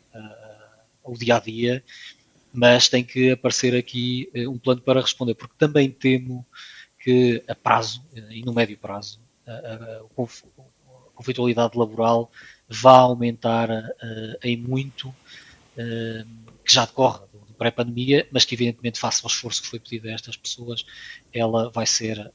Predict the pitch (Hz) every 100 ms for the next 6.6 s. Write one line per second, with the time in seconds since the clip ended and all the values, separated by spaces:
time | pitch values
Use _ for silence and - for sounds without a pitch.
0 | - 104 104 107 110 95 92 - - _
1 | _ - 202 190 - 135 135 147 139 135
2 | - 127 123 120 117 123 120 - - 120
3 | 113 117 113 107 110 _ 107 107 107 _
4 | _ _ _ _ _ - 113 110 _ 143
5 | 139 123 - - 117 - 107 101 - 98
6 | 104 120 131 _ 110